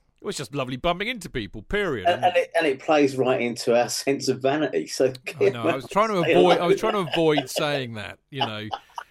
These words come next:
Speaker 1: It's, it's lovely meeting people. It really
Speaker 2: It
Speaker 1: is.
Speaker 2: is, yes,
Speaker 1: It's,
Speaker 2: it
Speaker 1: we're,
Speaker 2: really
Speaker 1: look,
Speaker 2: is.
Speaker 1: we're one big family, and if we can extend that family by finding somebody else to have a beer with, then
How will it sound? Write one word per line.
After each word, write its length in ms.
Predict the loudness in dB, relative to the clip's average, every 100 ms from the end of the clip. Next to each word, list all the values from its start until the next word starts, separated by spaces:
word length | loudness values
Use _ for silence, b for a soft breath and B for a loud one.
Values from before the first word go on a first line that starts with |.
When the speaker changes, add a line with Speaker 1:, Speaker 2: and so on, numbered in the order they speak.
| B B _ _ -6
Speaker 1:
It's, 200 | -6 -4
it's 220 | -4 -4 -2
lovely 440 | 0 0 0 -4
meeting 420 | -4 -6 -8 -14
people. 500 | -10 -10 -10 -14 -18
It 120 | -16
really 260 | -12 -4 0
Speaker 2:
It 60 | 2
Speaker 1:
is. 200 | 0 -2 -10
Speaker 2:
is, 20 | -6
yes, 140 | -6
Speaker 1:
It's, 80 | -6
Speaker 2:
it 120 | -4
Speaker 1:
we're, 120 | -2 -2
Speaker 2:
really 120 | 2
Speaker 1:
look, 180 | 2 2
Speaker 2:
is. 60 |
Speaker 1:
we're 120 | 2
one 260 | 4 4 2
big 220 | -2 -6
family, 640 | -2 0 0 -2 -6 -6 -8
and 240 | -10 -10
if 120 | -10
we 140 | -10 -8
can 140 | -10
extend 400 | -10 -8 -6 -6
that 180 | -10 -8
family 360 | -6 -6 -8
by 200 | -8 -6
finding 340 | -6 -6 -8 -8
somebody 380 | -10 -8 -4 -4
else 140 | -4
to 60 | -8
have 100 | -10
a 60 | -6
beer 220 | -4 -2
with, 200 | -4 -6
then 240 | -8 -8